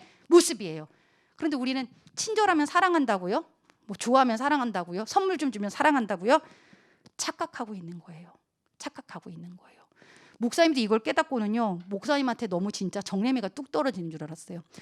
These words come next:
과거에 목사님이 무슨 사역했는지 아십니까? 여기 오기 전에 역청교회에서, 전에도 막 보여줬죠? 장애인 사역을 했었어요. 그리고 여러분한테도 가끔 장애인 친구들의 얘기를 하죠. 그럼 막 사람들이 막 목사님한테, "이야, 목사님 막 새로운 사역하십니다." 뭐 어쩌-,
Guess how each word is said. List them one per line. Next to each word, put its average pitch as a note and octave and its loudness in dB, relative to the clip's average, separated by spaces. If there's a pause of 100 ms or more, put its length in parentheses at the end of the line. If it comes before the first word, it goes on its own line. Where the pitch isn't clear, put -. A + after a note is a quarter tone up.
(260)
과거에 C#4+ 6
목사님이 B3+ 2
무슨 A3 2
사역했는지 A#3 0
아십니까? F#3 -4 (240)
여기 A#3+ 6
오기 A#3+ 2
전에 B3 0
역청교회에서, A3 0
전에도 B3 4
막 A#3+ 2
보여줬죠? A3+ 0 (380)
장애인 C#4+ 6
사역을 G3 -2
했었어요. E3 -12 (180)
그리고 A#3+ -2
여러분한테도 A3+ 2
가끔 G#3 -8
장애인 G3 -2
친구들의 A3+ -2
얘기를 F3 -6
하죠. C4+ -6 (480)
그럼 F4 6
막 E4+ 2
사람들이 E4+ 4
막 C#4+ 4 (160)
목사님한테, C#4+ 4 (360)
"이야, D#4 12 (200)
목사님 D#4 6
막 D#4 0
새로운 G4 4
사역하십니다." D#4+ 0
뭐 B3+ -2
어쩌-, F#4+ 4